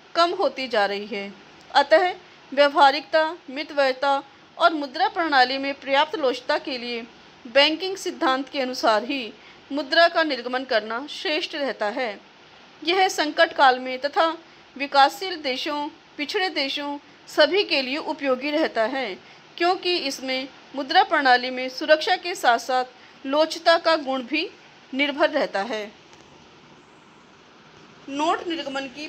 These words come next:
पद्धतियाँ एवं तरीके। प्रत्येक देश द्वारा आवश्यकता अनुसार नोट निर्गमन की रीति और विधि को निर्धारित किया जाता है।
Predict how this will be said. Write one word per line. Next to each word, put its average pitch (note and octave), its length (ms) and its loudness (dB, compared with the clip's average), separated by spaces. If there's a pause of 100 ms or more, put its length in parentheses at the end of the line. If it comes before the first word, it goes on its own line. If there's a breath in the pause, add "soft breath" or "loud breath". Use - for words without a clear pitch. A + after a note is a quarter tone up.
(120)
पद्धतियाँ E4 600 -6 (220)
एवं B3 260 -6 (180)
तरीके। G#3 500 -6 (3250)
प्रत्येक E4+ 480 -4
देश D4+ 260 -8
द्वारा B3+ 360 -4 (1000)
आवश्यकता E4 500 -4
अनुसार C#4 560 -6 (260)
नोट D4 320 -8
निर्गमन B3 440 -8
की C4 260 -16 (640)
रीति D4+ 420 -6
और C#4 180 -2
विधि B3 360 -12
को A#3 180 -10 (1080)
निर्धारित C#4+ 580 -4
किया B3+ 200 -6
जाता G#3+ 320 -6
है। A#3 180 -12